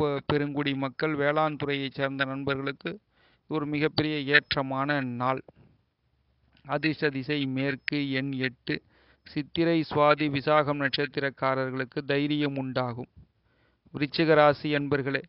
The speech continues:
பிள்ளைகளின் மூலம் மகிழ்ச்சியான சூழ்நிலைகள் உண்டாகும். அதிகார பதவிகளில் இருப்பவர்களின் அறிமுகமும் நட்பும் கிடைக்கும்.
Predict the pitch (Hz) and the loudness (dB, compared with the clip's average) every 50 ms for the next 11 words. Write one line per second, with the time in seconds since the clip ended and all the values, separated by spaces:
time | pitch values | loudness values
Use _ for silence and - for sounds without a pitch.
0 | _ _ _ _ _ _ _ _ _ _ _ - - 147 147 156 160 147 143 147 | _ _ _ _ _ _ _ _ _ _ _ -2 -2 0 4 6 6 6 6 2
1 | 151 151 147 143 143 143 143 151 151 151 147 139 139 143 147 135 - - 151 147 | 2 0 0 -2 -2 0 0 2 2 2 0 0 -2 -4 -4 -4 -4 -2 0 2
2 | 147 151 143 135 - 147 147 139 143 139 139 131 143 147 135 135 139 139 131 143 | 2 2 0 0 0 -2 0 0 0 0 0 0 0 0 0 -2 -2 -2 0 2
3 | 143 139 127 135 147 - _ _ _ _ _ _ _ _ - 127 147 147 156 147 | 2 2 2 -2 -6 -10 _ _ _ _ _ _ _ _ -4 -2 0 0 2 4
4 | 160 160 156 160 156 - - 147 143 151 156 151 147 135 147 151 151 147 143 143 | 6 6 6 6 6 4 4 2 4 4 2 2 2 0 0 0 0 -2 -2 -2
5 | 139 139 131 - 147 143 143 139 139 143 139 135 135 139 147 147 151 143 139 143 | -2 -2 -2 0 0 2 2 0 -2 -2 -2 -2 0 0 -2 -2 -2 -2 -2 -2
6 | 143 143 143 139 139 139 135 135 - - 151 143 135 - 143 139 143 139 - - | -2 -2 -4 -2 -2 -2 -4 -4 -4 -4 -4 -4 -4 -4 0 0 0 0 0 -4
7 | 151 - | -12 -12